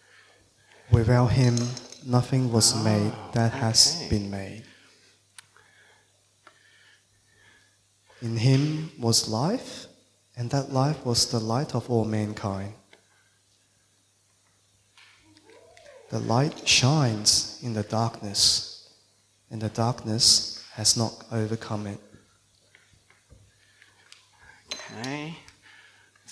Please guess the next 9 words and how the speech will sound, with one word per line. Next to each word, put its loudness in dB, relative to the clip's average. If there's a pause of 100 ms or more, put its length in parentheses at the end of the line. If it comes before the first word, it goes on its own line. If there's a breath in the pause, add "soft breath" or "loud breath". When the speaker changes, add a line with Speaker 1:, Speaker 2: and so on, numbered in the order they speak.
(300)
Speaker 2:
Darkness. -8 (4000 loud breath)
Okay. -2 (4000 loud breath)
Speaker 1:
There -2
was 2
a 6
man 2
sent 2
from -6
God -4